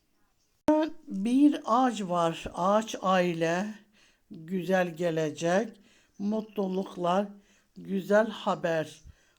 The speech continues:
Aranızda hayatınızdan oluyor canım. Bir hayatına girecek. Çok seni mutlu edecek ama bir bayan zayıf ve kısa boylu seni çok kıskanacak.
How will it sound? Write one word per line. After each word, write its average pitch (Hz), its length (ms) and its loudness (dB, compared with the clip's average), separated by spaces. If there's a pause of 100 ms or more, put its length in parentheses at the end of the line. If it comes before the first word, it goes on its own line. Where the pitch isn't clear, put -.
(160)
Aranızda 202 640 2
hayatınızdan 190 1000 -4
oluyor 165 580 -4
canım. 143 460 -10 (1200)
Bir 262 120 0
hayatına 240 600 -2
girecek. 196 920 -2 (840)
Çok 254 280 -2
seni 208 260 -2
mutlu 190 360 -4
edecek 156 540 -6
ama 196 320 -4
bir 220 240 -4
bayan 202 280 2
zayıf 190 680 -6 (580)
ve 202 640 -2
kısa 208 380 -4
boylu 170 460 -2
seni 196 300 -4
çok 202 240 -10
kıskanacak. 143 880 -10